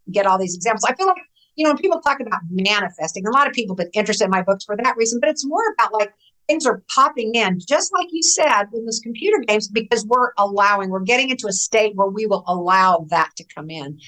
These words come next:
So I believe it works one hundred percent of the time, and we maybe haven't caught up. Well, no, we, not maybe, we have not <laughs> caught up to the, the reality, but it is true. And I think, you know, there's just really no doubting it, but,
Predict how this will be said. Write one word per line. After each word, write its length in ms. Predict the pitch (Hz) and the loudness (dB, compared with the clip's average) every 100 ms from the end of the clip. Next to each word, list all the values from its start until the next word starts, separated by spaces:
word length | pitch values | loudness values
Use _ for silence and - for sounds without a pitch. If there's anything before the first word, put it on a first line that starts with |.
| - - | -16 -6
So 180 | - 302 | 0 2
I 180 | - 330 403 | 2 2 2
believe 320 | 320 285 247 | 0 2 2
it 140 | 233 | 0
works 280 | 190 220 214 | 2 2 2
one 160 | 202 185 | -2 0
hundred 220 | 220 226 | 0 0
percent 320 | 190 - 202 | -2 0 0
of 60 | 196 | -2
the 80 | 165 - | -4 -2
time, 540 | 233 226 196 180 185 180 - - - | 2 4 2 0 -2 -6 -14 -20 -6
and 200 | 226 233 | 0 2
we 160 | 247 302 | 4 4
maybe 320 | 269 240 214 196 | 4 2 0 -4
haven't 200 | 202 185 - - | -2 -4 -8 0
caught 280 | 202 190 247 | 2 2 0
up. 100 | 285 _ | -2 _
Well, 200 | 160 127 160 | -10 -10 -10
no, 120 | 156 | -10
we, 180 | 151 147 160 | -10 -12 -4
not 240 | 170 143 | -2 0
maybe, 320 | 160 196 147 | 0 0 -2
we 160 | 170 214 | 0 0
have 140 | 220 | 2
not 240 | 262 269 294 | 2 2 0
<laughs> 100 | - | 0
caught 180 | 233 233 | 2 2
up 180 | 320 - | 0 0
to 140 | 233 | -2
the, 160 | 196 190 | -2 -2
the 100 | 196 202 | -2 -2
reality, 760 | 196 214 339 349 240 185 190 - - - | 0 0 2 4 2 0 -6 -8 -18 -2
but 140 | 247 | 2
it 160 | 247 226 | 4 2
is 320 | 269 285 277 | 2 2 2
true. 300 | - - 302 | -2 2 4
And 80 | 233 | 4
I 120 | 202 | 2
think, 380 | 196 233 220 208 _ _ _ _ _ - | 0 0 0 -2 _ _ _ _ _ -2
you 100 | 233 | 2
know, 120 | 214 | 4
there's 160 | 214 | 4
just 200 | 240 233 | 4 0
really 260 | 240 254 233 | 2 2 2
no 220 | 208 196 | 2 0
doubting 500 | 175 180 214 208 175 | 2 2 2 0 -4
it, 120 | 170 165 | -10 -4
but, 280 | 180 170 | 0 0